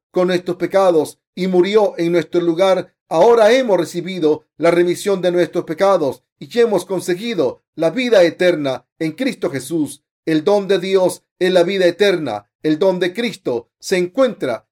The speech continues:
en los que han nacido de nuevo del agua y el Espíritu, y este don es la vida eterna. Jesús se convirtió en nuestro sacrificio, murió en nuestro lugar. No fue un mero cordero el que murió, sino Jesús,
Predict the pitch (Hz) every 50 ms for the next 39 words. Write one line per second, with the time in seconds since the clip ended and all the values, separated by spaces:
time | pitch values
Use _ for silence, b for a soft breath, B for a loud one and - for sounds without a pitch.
0 | _ _ 175 180 190 175 180 - 196 190 185 185 185 170 180 254 254 247 226 190
1 | 190 175 180 185 185 175 147 143 139 - _ _ _ 147 165 170 180 196 202 190
2 | 190 180 175 175 170 156 - - 202 202 180 160 143 - - 117 104 - _ _
3 | _ _ 147 151 220 226 220 220 226 208 185 185 185 185 180 180 - _ _ _
4 | - 185 190 190 180 175 170 196 196 185 180 175 170 170 - 202 208 190 170 147
5 | 117 107 107 - _ _ _ _ 214 196 - - 277 - - 247 240 - 196 180
6 | 170 175 175 - 185 180 170 147 120 - _ _ _ _ 175 175 180 190 180 185
7 | 196 185 170 185 180 180 170 - 214 220 185 - - 151 123 117 - _ _ _
8 | 156 170 185 202 214 226 240 240 - - 190 175 175 180 175 - - - 170 165
9 | 156 147 160 170 156 139 131 - - _ _ _ - 151 196 226 196 - - 247
10 | 240 226 226 220 202 202 202 202 202 202 190 185 185 180 175 175 170 208 202 185
11 | 151 143 139 - - _ _ _ 175 180 175 - 196 180 175 175 175 180 196 190
12 | 170 139 - - _ _ _ - - 175 180 202 190 196 190 175 - - 254 262
13 | 233 - - -